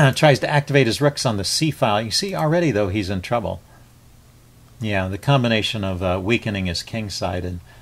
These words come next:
not playing the most active moves has, has given me some kind of advantage here. Okay, so he goes rook to C three, and now I play F four. It looks like bishop D six is already breaking through.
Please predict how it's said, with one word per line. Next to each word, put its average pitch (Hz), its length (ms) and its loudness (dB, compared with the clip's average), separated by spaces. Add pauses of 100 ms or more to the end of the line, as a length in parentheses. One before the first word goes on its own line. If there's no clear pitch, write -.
(120)
not 104 160 -8
playing 101 260 -4
the 92 60 -2
most 92 280 -2
active 92 320 -2
moves 90 320 -4
has, 87 220 -10
has 92 140 -6
given 98 240 -2
me 90 120 -2
some 90 200 -4
kind 90 220 -6
of 87 80 -6
advantage 90 440 -8
here. 90 180 -14 (380)
Okay, 87 200 -10
so 113 160 -6
he 107 60 -6
goes 98 200 -2
rook 117 200 -4
to 98 80 -8
C 98 240 -2
three, 87 400 -4 (500)
and 92 160 -4
now 95 240 0
I 90 80 0
play 98 340 -2
F 98 180 -6
four. 98 280 -2
It - 80 -4
looks - 260 -6
like 156 340 -6 (380)
bishop 87 440 -6
D 110 180 -2
six - 460 -6
is 87 120 -6
already 90 560 -4 (560)
breaking 90 540 -6
through. 85 540 -6